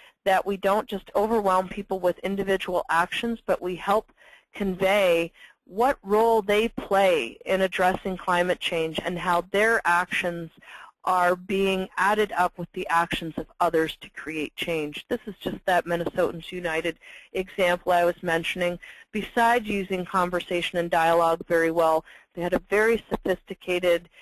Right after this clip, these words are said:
uh, tra-, database tracking system where they tracked every single conversation, and they rewarded and, and reported back on the efforts of all of their different volunteers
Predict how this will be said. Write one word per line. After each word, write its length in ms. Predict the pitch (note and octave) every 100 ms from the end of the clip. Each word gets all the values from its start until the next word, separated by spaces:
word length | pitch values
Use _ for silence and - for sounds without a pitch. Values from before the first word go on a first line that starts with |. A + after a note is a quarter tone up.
| - _
uh, 300 | - E3 D3+ - _ -
tra-, 280 | - F#3+ -
database 540 | G3 G3+ G#3 G3+ F3+ -
tracking 560 | - E3+ E3+ - F3+ -
system 320 | E3+ - E3+
where 140 | F3 E3+
they 160 | F3+
tracked 480 | F3 - G#3 G3 - _ _ _ _ -
every 460 | D#4+ D4+ B3+ -
single 300 | - A#3+ G#3+
conversation, 960 | F3 F#3+ F#3 F3+ - E3+ E3+ - D#3 D#3+ _ _ -
and 220 | - F#3 F#3+
they 140 | F#3
rewarded 760 | F#3 F3 F#3+ G#3 G#3+ A3 G#3+ - - - _ -
and, 300 | E3 E3 D#3+ -
and 180 | E3+ E3+
reported 540 | E3 - A3+ A3+ F#3
back 320 | F#3+ F3 D#3+ -
on 140 | D#3+
the 160 | E3+ -
efforts 400 | F#3 - F3+ -
of 60 | E3+ -
all 240 | G#3 G#3+
of 100 | A3
their 140 | G3+ F#3
different 400 | F3+ - E3+ - _ - - -
volunteers 880 | F3 F3 F3+ E3+ - G3+ F3+ E3